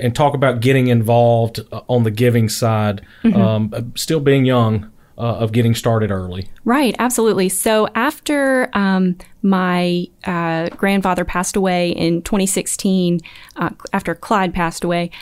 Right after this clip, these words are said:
Speaker 2: I, um, really wanted to keep his name alive and keep my other grandfather's name alive as well.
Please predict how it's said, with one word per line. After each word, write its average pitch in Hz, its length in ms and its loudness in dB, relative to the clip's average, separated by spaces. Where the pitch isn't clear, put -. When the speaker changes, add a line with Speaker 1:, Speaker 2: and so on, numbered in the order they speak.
Speaker 2:
I, 190 400 0
um, 175 540 -2
really 226 360 2
wanted 185 400 0
to 175 180 -2
keep 202 300 -4
his 180 240 0
name 175 280 0
alive 151 440 -2
and 170 100 -2
keep 214 160 -4
my 185 160 0
other 180 160 0
grandfather's 165 480 -2
name 160 180 0
alive 156 380 -2
as 156 160 -6
well. 160 400 -2